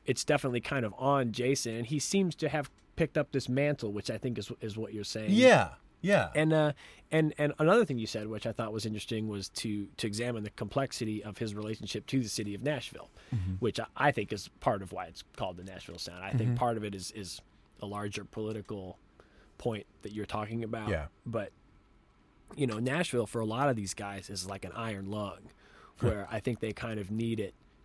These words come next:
Speaker 1: to survive
Speaker 2: Yeah.
Speaker 1: and to compete and to be relevant, whatever, however you want to describe that. But it takes something from them as well, because it's just kind of a, it's just kind of a weird,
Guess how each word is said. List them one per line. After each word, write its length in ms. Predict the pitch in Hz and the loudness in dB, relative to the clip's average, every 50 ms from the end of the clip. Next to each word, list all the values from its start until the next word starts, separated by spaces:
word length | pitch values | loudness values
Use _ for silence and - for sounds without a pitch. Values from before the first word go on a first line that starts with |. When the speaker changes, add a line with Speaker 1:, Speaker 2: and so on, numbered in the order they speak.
| _ - | _ -8
Speaker 1:
to 400 | - - 110 101 98 92 92 - - _ | -4 -2 -2 -2 -2 -4 -6 -8 -12 _
survive 720 | - - - 110 113 143 131 95 82 90 104 117 - - - - - - | -6 -6 -2 2 2 2 2 0 -4 -8 -10 -12 -12 -16 -20 -20 -6 -2
Speaker 2:
Yeah. 200 | 123 98 85 85 - | 0 0 0 0 -2
Speaker 1:
and 120 | 117 - | -2 -2
to 80 | - 107 | -2 -4
compete 500 | - 98 98 - - - 139 107 101 - - - - _ - | -4 -6 -8 -8 -4 -2 -2 -2 -2 -6 -12 -18 -20 _ -10
and 120 | 107 95 | -8 -6
to 100 | - 104 | -4 -4
be 140 | 101 110 113 | -2 -2 0
relevant, 540 | 113 117 120 110 101 101 98 92 92 95 98 - _ - | 0 0 -2 -2 -2 -4 -6 -6 -8 -10 -12 -14 _ -6
whatever, 300 | 113 104 104 104 101 - | -6 -4 -4 -6 -6 -6
however 280 | - 113 110 107 107 | -4 -4 -4 -4 -4
you 120 | 110 110 110 | -4 -6 -6
want 180 | 107 107 101 95 | -6 -6 -8 -8
to 40 | 92 | -10
describe 500 | 98 - - - 120 110 110 107 95 87 | -10 -8 -6 -6 -4 -4 -4 -6 -8 -8
that. 220 | 82 82 80 - - - - - - - - _ _ | -10 -12 -12 -14 -18 -20 -20 -20 -20 -20 -20 _ _
But 140 | - 117 113 | 0 0 2
it 120 | 110 - | 0 0
takes 240 | - 180 180 170 - | 0 0 0 0 0
something 300 | - 135 120 - 123 117 | -2 -4 -4 -4 -4 -4
from 240 | 107 - 123 117 113 | -4 -4 -4 -2 -2
them 160 | 113 107 101 | -4 -4 -6
as 120 | 98 92 98 | -6 -6 -6
well, 520 | 110 113 117 117 113 107 98 95 87 - _ - | -4 -4 -2 -2 -4 -4 -6 -6 -8 -10 _ -6
because 720 | - 113 104 - - 117 107 104 104 104 101 - - - - - - - - - | -6 -6 -6 -6 -6 -6 -6 -6 -6 -8 -8 -8 -12 -14 -18 -20 -20 -20 -10 -8
it's 180 | 135 127 - - | -8 -8 -4 -2
just 280 | - 190 - - - | -2 -2 -2 -4 -8
kind 280 | - - - 220 220 214 | -12 -8 -4 0 0 2
of 120 | 139 107 | 0 0
a, 200 | 92 82 71 - - - _ _ - - - - - | -2 -8 -10 -12 -16 -20 _ _ -20 -20 -16 -10 -8
it's 140 | - - | -6 -6
just 200 | - 262 262 - | -4 -2 -4 -4
kind 220 | - - 180 220 233 | -4 -2 0 0 2
of 100 | 165 113 | 2 0
a 60 | 90 | -2
weird, 640 | 85 87 90 95 110 123 131 135 135 131 120 101 - | -4 -6 -6 -4 0 2 2 4 4 2 2 0 -4